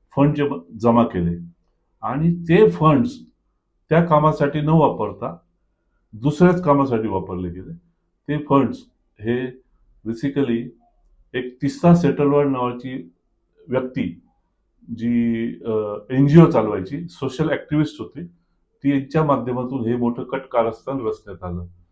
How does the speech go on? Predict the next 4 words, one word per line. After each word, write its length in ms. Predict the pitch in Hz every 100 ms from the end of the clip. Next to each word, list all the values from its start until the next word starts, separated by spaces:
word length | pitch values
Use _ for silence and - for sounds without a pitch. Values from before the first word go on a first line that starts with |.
| _ -
त्याच्यामध्ये, 560 | 110 135 135 135 143 143
अ, 200 | 127 117 107 104 101 101 _ _ _ _ _ _ _ _ _ _
सोनिया 380 | - 127 147 147
गांधी, 460 | 139 143 175 -